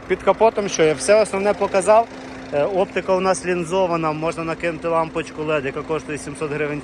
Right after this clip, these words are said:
Philips, і у вас буде ще краще, ніж ксенон, тому що, а, дешевше, б, надійніше. Це можна вибирати температуру собі кольору, і це буде ефективніше світло, особливо в вологу, ну, коли мокро на вулиці.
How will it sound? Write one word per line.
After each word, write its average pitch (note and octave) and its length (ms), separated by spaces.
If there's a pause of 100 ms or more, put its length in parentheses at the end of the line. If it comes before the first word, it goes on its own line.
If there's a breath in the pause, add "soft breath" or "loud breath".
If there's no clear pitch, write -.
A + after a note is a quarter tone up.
Philips, F3+ 320
і - 20
у D3+ 40
вас D#3 180
буде D3 260
ще D3+ 160
краще, D3+ 360
ніж C#3+ 160
ксенон, F3+ 400
тому D3+ 200
що, D3 200
а, D#3 180 (440 loud breath)
дешевше, F#3 500 (100)
б, D3+ 160
надійніше. D#3+ 680 (540 loud breath)
Це F#3 440 (100)
можна D#3+ 300
вибирати D#3 400
температуру D3+ 540
собі D3 220
кольору, F3+ 560
і F3 340
це D#3+ 420
буде D3 320 (360 loud breath)
ефективніше D3 600
світло, D#3 480 (140)
особливо C#3 480
в B2 180
вологу, C3+ 400 (460)
ну, F3 100
коли E3 180
мокро C3+ 340
на B2 60
вулиці. G#2+ 360